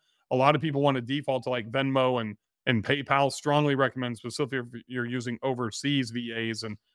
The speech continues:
ones from, like, online jobs dot P H. That's where we source ours. Then you really wanna do that through, like, wise dot com. Uh, but there's one process that's easier. If you're one of those people that just wants to be completely hands-off,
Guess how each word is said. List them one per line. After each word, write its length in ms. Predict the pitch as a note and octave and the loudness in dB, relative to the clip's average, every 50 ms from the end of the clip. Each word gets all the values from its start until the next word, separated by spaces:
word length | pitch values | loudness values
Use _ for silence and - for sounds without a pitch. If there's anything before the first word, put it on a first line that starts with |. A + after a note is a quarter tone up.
| _ _ - | _ _ -4
ones 380 | C3 C3 B2+ C3 B2+ B2+ B2 - | 0 0 2 2 2 0 -2 -2
from, 200 | - C3 B2+ A#2+ | -2 -2 -2 0
like, 200 | A#2+ A#2 A2+ - - | 0 -2 -2 -2 -2
online 560 | C3 C3 B2+ B2+ B2 B2 A#2+ B2 B2 A#2+ A#2 | 0 0 2 2 0 0 0 -2 -2 -4 -6
jobs 380 | - - A#2 A#2+ B2 A#2 A2+ | -2 -2 0 0 0 -2 -4
dot 180 | - B2 A2 - _ _ | -8 -10 -10 -10 _ _
P 200 | - B2+ B2 A#2 | -8 -4 -2 0
H. 320 | B2 C#3 E3+ F3+ - - - - | 2 0 0 0 -4 -12 -8 -6
That's 220 | G#2+ G#2 - - | -6 -6 -6 -6
where 100 | B2 A2+ | -6 -6
we 180 | G#2+ A2+ A#2 A#2 | -4 -4 -6 -6
source 380 | - - - A#2+ A#2 A2 - | -6 -6 -4 -4 -4 -4 -2
ours. 380 | B2 B2+ C#3+ E3 F#3 F3+ - - _ _ _ - | 2 4 6 6 6 4 2 -4 _ _ _ -2
Then 180 | B2+ C#3 C3+ | -2 0 0
you 80 | C3 B2 | 0 0
really 260 | A#2 B2+ B2 B2 B2 | 0 0 0 0 0
wanna 260 | A#2 A#2 A#2 A2+ A2+ | 0 -2 -2 -2 -4
do 220 | G#2+ G#2+ A#2 A#2 A2 | -4 -4 -6 -6 -2
that 200 | A#2 A2+ A2 - _ _ _ | -4 -4 -6 -6 _ _ _
through, 160 | - - B2+ A2+ | -10 -8 -6 -4
like, 220 | G#2+ G#2 G#2 - | -4 -4 -4 -6
wise 460 | A2 A2 A2+ A2+ A2+ G#2+ G#2+ G#2 G2 | -4 -2 0 2 2 0 0 -2 -6
dot 220 | - G#2+ F#2+ - _ | -6 -6 -6 -6 _
com. 320 | _ - C3 A#2 G#2+ - - _ _ _ _ _ _ _ _ _ | _ 0 2 2 2 0 -2 _ _ _ _ _ _ _ _ _
Uh, 220 | - C3+ C3 B2+ B2 | 0 2 4 4 4
but 180 | A2+ C#3 C3 | 4 4 6
there's 220 | - D#3+ D#3 A#2+ C#3+ | 6 6 4 4 4
one 420 | D#3 E3 F#3+ G3+ A3 A3+ A3+ G3 - _ _ _ _ _ _ _ _ _ | 4 6 8 8 8 8 6 4 2 _ _ _ _ _ _ _ _ _
process 460 | - - E3 F3 D#3+ - - D#3 - | -2 2 2 2 4 4 2 0 0
that's 160 | - C3+ - - | 0 -2 0 2
easier. 260 | G3 E3 C3+ C3+ B2 | 0 2 2 0 0
If 80 | B2 | 2
you're 140 | - D#3+ F3 | 4 4 6
one 180 | F3 F#3 G3 F#3+ | 6 6 6 6
of 60 | F#3 | 6
those 180 | F#3 F3 D3 - | 4 4 2 2
people 300 | - F3 E3 C#3+ D#3 C#3+ | 0 -2 0 0 0 -2
that 80 | C#3 | 0
just 240 | B2+ C3+ D3 C#3 - | 0 -2 -4 -4 -2
wants 200 | D#3+ D3 C#3 - | -4 -4 -4 -4
to 80 | - C#3+ | -6 -4
be 140 | C#3 C#3 C3 | -2 -2 -2
completely 560 | A#2+ C#3 C3 A#2+ - D#3+ D#3+ D3+ D3+ D#3 C#3+ | -2 -4 -6 -4 -2 -4 -4 -2 -2 -4 -4
hands-off, 840 | C3 C3+ C#3+ C#3 C3 B2 B2 D#3 F#3 G#3 F#3+ D#3+ C#3+ B2+ - - | -2 -2 -2 0 -2 0 2 4 6 6 6 6 4 0 -2 -8